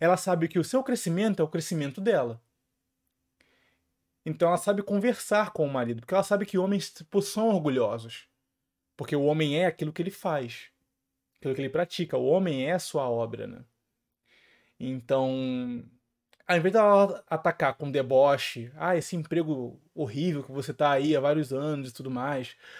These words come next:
Ah, você não se aprimora, tu não estuda. Ah, cara, idiota e tal.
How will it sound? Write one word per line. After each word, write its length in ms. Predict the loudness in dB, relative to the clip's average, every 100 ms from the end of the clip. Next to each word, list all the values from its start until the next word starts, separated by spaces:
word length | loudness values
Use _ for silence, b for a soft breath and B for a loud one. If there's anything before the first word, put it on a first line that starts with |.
| B
Ah, 180 | 4 4
você 300 | 2 2 0
não 140 | 0
se 160 | 0 -2
aprimora, 540 | 0 0 4 4 2
tu 100 | 0
não 80 | -2
estuda. 640 | -2 -4 0 4 4 4
Ah, 300 | 4 4 2
cara, 320 | 0 -4 -2 -2
idiota 800 | -4 0 4 4 4 2 -2
e 60 | -6
tal. 500 | 0 2 4 4 0